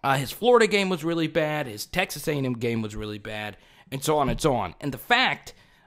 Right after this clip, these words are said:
that we kept playing him until he actually himself got hurt, and once again, I hate that he got hurt, but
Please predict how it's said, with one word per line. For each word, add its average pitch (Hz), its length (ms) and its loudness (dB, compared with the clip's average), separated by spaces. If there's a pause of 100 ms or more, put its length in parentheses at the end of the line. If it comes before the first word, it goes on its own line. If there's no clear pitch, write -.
(120)
that 151 320 -2 (100)
we 160 380 -2
kept - 520 -4
playing 202 440 0
him 101 420 -8
until 175 380 0
he - 340 -6
actually 160 380 -2
himself 139 520 2
got 110 200 -2
hurt, 113 320 -8
and 123 120 -8
once 131 200 -8
again, 113 240 -4 (400)
I 107 60 -8
hate 160 240 -2
that 151 100 0
he 139 40 0
got 117 200 0
hurt, 160 360 0 (360)
but 151 300 0